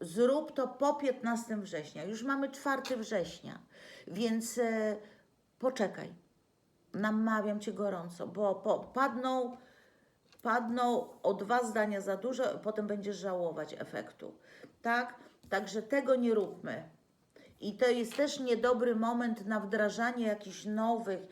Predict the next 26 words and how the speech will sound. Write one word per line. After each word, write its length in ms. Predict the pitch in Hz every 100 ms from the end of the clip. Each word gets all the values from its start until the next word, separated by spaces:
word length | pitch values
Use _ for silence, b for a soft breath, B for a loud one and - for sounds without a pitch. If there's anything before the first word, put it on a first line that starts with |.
| B B -
inwestycji, 1200 | 277 254 254 - - 247 240 - 240 233 226 - B B
nowych 480 | 214 233 214 196 -
pomysłów. 840 | 220 214 226 247 240 - 214 208 B B
Wszystko 560 | - - 294 311 - 254
przeciągnijcie 1120 | - 247 220 240 220 208 220 233 285 302 254
do 120 | 214
piętnastego 800 | 214 208 - 190 190 - 185 180
września, 600 | 170 - 147 147 - 90 76 _ _ _ _ -
po 440 | 240 202 - - -
piętnastym 580 | 170 170 160 160 - 156
września. 540 | 160 98 - - - - b b b b -
Dobra? 420 | 190 233 277 294 B B -
Teraz 280 | 339 294 -
po 120 | 220
prostu 500 | 233 240 - 214 202 B B
miejcie 340 | - 247 240 202
dobrą, 400 | 220 202 202 165
e, 560 | 110 165 165 151 151
dobrą 360 | 170 190 175 175
postawę 460 | 175 262 294 285 247
i 140 | 180
nauczcie 380 | 175 185 196 180
się 200 | - -
akceptować 720 | - - 220 - 185 170 165
swoje 260 | - 98
życie. 340 | 113 85 -